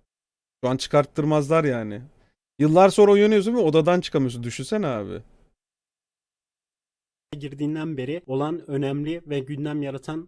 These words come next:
Speaker 2: olayları sıralayacağım. Başlayalım. On üç Mayıs. Soma'da üç yüz bir madenci göçük altında kaldı. Yirmi dört Mayıs. Kış uykusu altın palmiye ödülünü kazandı. Temmuz ayında açıklanan verilere göre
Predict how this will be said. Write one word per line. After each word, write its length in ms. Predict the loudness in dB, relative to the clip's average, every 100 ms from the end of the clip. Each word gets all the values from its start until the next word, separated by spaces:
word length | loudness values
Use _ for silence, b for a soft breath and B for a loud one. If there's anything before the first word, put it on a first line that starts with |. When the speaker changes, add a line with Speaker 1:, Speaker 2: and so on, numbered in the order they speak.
| -10
Speaker 2:
olayları 480 | -6 -4 -6 -10 -14
sıralayacağım. 760 | -12 -10 -8 -8 -8 -10 -12
Başlayalım. 560 | -10 -12 -10 -10 -8 -6
On 140 | -4 -2
üç 220 | -4 -6
Mayıs. 460 | -6 -6 -10 -14 -14
Soma'da 560 | -8 -2 -2 -2 -6 -10
üç 260 | -16 -14 -14
yüz 140 | -8
bir 80 | -6
madenci 520 | -4 -4 -4 -6 -6
göçük 300 | -8 -8 -10
altında 420 | -10 -8 -8 -8
kaldı. 380 | -8 -12 -12 -14
Yirmi 240 | -8 -6 -4
dört 260 | -4 -6
Mayıs. 340 | -8 -8 -8 -12
Kış 300 | -8 -8 -6
uykusu 500 | -10 -8 -8 -8 -12 -8
altın 380 | -8 -6 -8
palmiye 440 | -8 -8 -6 -4 -4
ödülünü 320 | -6 -6 -6
kazandı. 520 | -8 -10 -10 -12 -18 -10
Temmuz 340 | -6 -6 -4
ayında 260 | -4 -4 -6
açıklanan 540 | -8 -12 -8 -6 -4
verilere 440 | -6 -6 -6 -6
göre 340 | -4 -4 -6